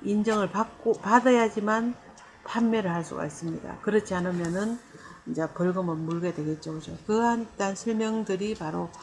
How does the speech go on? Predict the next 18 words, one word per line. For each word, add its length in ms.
앞 160
페이지에 360
있었고, 420
제가 320
이걸 240
지금 240
앞 220
페이지 300
돌렸다가 520
뒤로 240
왔다 240
이러면은 600
이 180
녹화되는, 960
녹음되는 520
시간들이 680
줄어들어가지고, 800
제가 280